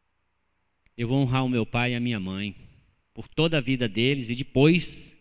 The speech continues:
que eles morrerem também, porque eles são os embaixadores de Deus na minha vida. Eu amo a Deus, por isso eu vou honrar os meus pais.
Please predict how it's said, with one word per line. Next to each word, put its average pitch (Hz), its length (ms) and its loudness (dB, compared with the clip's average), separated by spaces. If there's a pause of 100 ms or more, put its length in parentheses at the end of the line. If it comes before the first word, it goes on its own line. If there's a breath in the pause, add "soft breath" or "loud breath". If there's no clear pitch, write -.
(200)
que - 80 -2
eles 135 140 -2
morrerem 120 440 -2
também, 104 460 -4 (1700)
porque 123 260 -2
eles 131 220 2
são 123 500 0 (540)
os 120 220 -4
embaixadores 123 1120 0
de 127 120 -6
Deus 113 380 -4
na 113 80 -6
minha 110 240 -2
vida. 95 400 -6 (720)
Eu 120 220 4
amo 165 240 6
a 156 40 4
Deus, 110 480 0
por 117 160 -4
isso 117 200 0
eu 120 40 0
vou 120 140 0
honrar 110 220 -2
os 104 100 -4
meus 101 180 -8
pais. - 460 -10